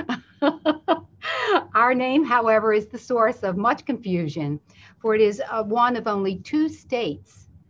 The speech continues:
plus the District of Columbia, that has named its highest court the Court of Appeals. Forty-eight states call their highest appellate court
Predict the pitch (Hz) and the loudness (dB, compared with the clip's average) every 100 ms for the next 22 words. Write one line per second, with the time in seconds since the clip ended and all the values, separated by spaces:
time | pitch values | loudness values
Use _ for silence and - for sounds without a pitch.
0 | _ _ _ 214 240 - 233 262 262 220 | _ _ _ -4 -4 -6 -4 -4 -4 -4
1 | 214 208 233 226 160 135 - - _ _ | -4 -4 -6 -4 -4 -6 -12 -16 _ _
2 | _ - 185 196 185 208 214 214 190 - | _ -10 -6 -4 -2 -2 -2 -4 -6 -2
3 | 208 202 196 - 185 165 160 - - - | 0 0 -4 -8 -4 -2 -4 -10 -14 -6
4 | 170 151 151 196 147 135 - - - _ | -6 -6 -10 -6 -6 -8 -14 -20 -20 _
5 | _ _ _ _ _ - 254 285 285 269 | _ _ _ _ _ -2 0 2 0 -2
6 | 220 208 226 - _ _ 185 160 147 - | -2 -2 -4 -12 _ _ -2 -2 -4 -8
7 | _ - _ _ _ _ _ - 208 190 | _ -20 _ _ _ _ _ 0 0 2
8 | 220 269 208 175 156 156 165 170 165 160 | 0 -2 0 0 0 -4 -8 -6 -4 -4
9 | 160 156 156 156 | -6 -6 -4 -6